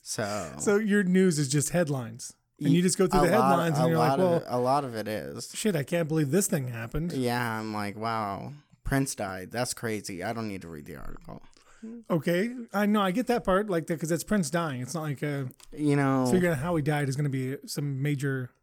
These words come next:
Speaker 2: you
Speaker 1: I
Speaker 2: know,
Speaker 1: mean,
Speaker 2: breakthrough.
Speaker 1: yeah.
Speaker 2: I hear you on that.
Speaker 1: I'll read the, uh, article when Dave Matthews dies, though.
Speaker 2: Dave Matthews?
Speaker 1: Yeah.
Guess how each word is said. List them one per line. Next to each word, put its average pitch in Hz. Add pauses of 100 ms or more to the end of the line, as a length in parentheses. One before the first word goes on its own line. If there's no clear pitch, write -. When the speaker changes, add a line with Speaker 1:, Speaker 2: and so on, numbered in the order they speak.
(260)
Speaker 2:
you 120
Speaker 1:
I 110
Speaker 2:
know, 104
Speaker 1:
mean, 95
Speaker 2:
breakthrough. 143 (280)
Speaker 1:
yeah. 113 (720)
Speaker 2:
I -
hear 180
you 147
on 135
that. 131
Speaker 1:
I'll 139
read 147
the, 120
uh, 98
article 113
when 104
Dave 113
Matthews 107
dies, -
though. - (1080)
Speaker 2:
Dave 143
Matthews? 143
Speaker 1:
Yeah. 107